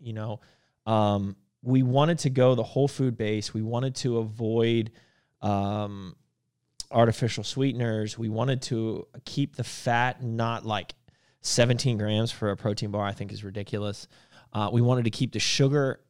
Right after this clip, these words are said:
uh, low, you know, seventeen grams for a protein bar, I think is ridiculous. Um,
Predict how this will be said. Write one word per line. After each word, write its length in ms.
uh, 480
low, 600
you 120
know, 280
seventeen 440
grams 260
for 80
a 60
protein 320
bar, 120
I 80
think 160
is 120
ridiculous. 600
Um, 460